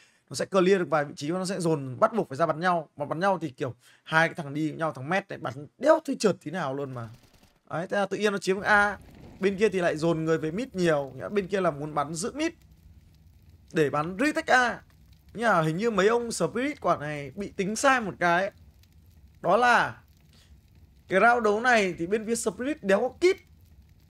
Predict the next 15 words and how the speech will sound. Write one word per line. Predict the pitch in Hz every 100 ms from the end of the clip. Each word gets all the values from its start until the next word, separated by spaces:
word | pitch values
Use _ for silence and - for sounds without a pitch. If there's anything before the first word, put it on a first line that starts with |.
| _ _ _ _ _ _ _ -
Thường | 233 214 202
thì | 190 175 156 - _ _
đây | 117 226 233
là | 196 165 151 151
những | 160 160
cái | 240
round | 214
yếu | 190 190
tiền | 226 170
như | 185
này | 202 170
mà | 147
không | 208
có | 214
kit | - 285